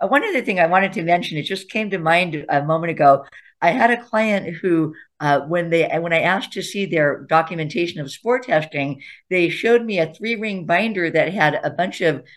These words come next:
uh, integrator strips stapled to the paper. And I said, "Well, so where is your spore test?" They said, "Well, that's what we use for spore test." While type five indicator strips are very, very accurate,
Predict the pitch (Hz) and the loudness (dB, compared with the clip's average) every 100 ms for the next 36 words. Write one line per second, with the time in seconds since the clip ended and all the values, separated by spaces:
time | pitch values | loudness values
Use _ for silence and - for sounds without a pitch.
0 | _ 135 135 185 240 240 - 160 135 127 | _ -2 0 0 -2 -2 -2 0 0 -2
1 | - - 135 - - - - - - 208 | -8 -4 -4 -4 -8 -16 -12 -6 2 2
2 | 208 143 120 131 - - 185 170 165 - | 4 2 2 -4 -12 -2 2 2 0 -2
3 | 160 143 143 - 220 220 220 - - - | 0 0 -2 -6 -6 -6 -10 -14 -16 -20
4 | - - 165 170 170 160 185 160 160 160 | -20 -4 0 2 0 0 0 0 0 -2
5 | - 185 170 214 233 196 170 160 - 269 | -4 -4 -2 -2 -2 -4 -6 -6 0 0
6 | 269 170 - 165 180 165 185 185 190 143 | 0 -2 -2 -4 -2 -2 0 0 -2 -6
7 | 170 165 156 151 151 - 226 220 - 64 | -4 -4 -6 -10 -8 -4 -2 -2 -4 -6
8 | - _ - _ _ _ _ - 180 196 | -10 _ -20 _ _ _ _ -4 6 8
9 | 180 131 85 _ _ - - 254 254 240 | 10 6 0 _ _ -4 0 0 2 2
10 | 196 214 233 226 180 - 175 151 170 147 | 2 0 0 0 0 0 -2 0 0 2
11 | 131 117 190 226 226 190 139 190 196 185 | 0 -2 2 4 2 0 0 2 2 0
12 | - 165 - 160 139 120 | 0 0 0 0 2 2